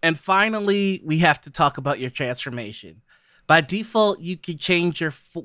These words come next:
uh, change it to your wolf form at will. In the sight of the moon, you gain, uh, nat-, or in the sight of the moon, you gain natural weaponry, two harm, one armor,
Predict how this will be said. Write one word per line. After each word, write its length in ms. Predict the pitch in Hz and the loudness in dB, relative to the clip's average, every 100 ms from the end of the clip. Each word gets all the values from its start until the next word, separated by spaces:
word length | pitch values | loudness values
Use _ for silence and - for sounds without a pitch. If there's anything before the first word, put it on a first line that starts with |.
| 151 - | -6 2
uh, 180 | 160 156 | 4 4
change 380 | - 185 170 | 0 -2 -2
it 80 | 170 | -4
to 100 | 165 | -6
your 140 | 147 143 | -6 -6
wolf 260 | 131 151 | -6 -8
form 340 | - 151 143 139 | -6 -4 -4 -4
at 220 | 123 - | -8 -8
will. 400 | 147 170 175 185 _ _ _ | -2 0 0 -2 _ _ _
In 100 | 156 | -8
the 80 | 151 | -6
sight 300 | 131 170 160 | 0 2 2
of 80 | 139 | 0
the 40 | |
moon, 440 | 131 156 170 180 175 | -2 0 0 0 -2
you 80 | 156 | -6
gain, 460 | 151 147 147 139 - _ - | -6 -4 -6 -10 -16 _ -8
uh, 260 | 139 131 131 | -4 -2 -4
nat-, 300 | 135 139 - | -6 -10 -8
or 220 | - 190 185 | -2 0 0
in 180 | 160 | 0
the 60 | 147 | -4
sight 180 | - 147 | -4 -4
of 60 | |
the 60 | 131 | -2
moon, 280 | 147 180 190 - - - | -2 -2 -4 -10 -20 -10
you 100 | 156 | -4
gain 400 | 165 156 147 143 | 0 0 0 0
natural 400 | 160 160 170 147 | -2 0 -2 0
weaponry, 540 | 160 175 185 190 208 | -2 -2 -6 -6 -8
two 240 | 220 139 127 | -10 -10 -2
harm, 420 | 143 143 165 160 | 0 0 -2 -6
one 140 | 127 | -6
armor, 500 | - 135 143 160 180 | -6 -6 -6 -10 -14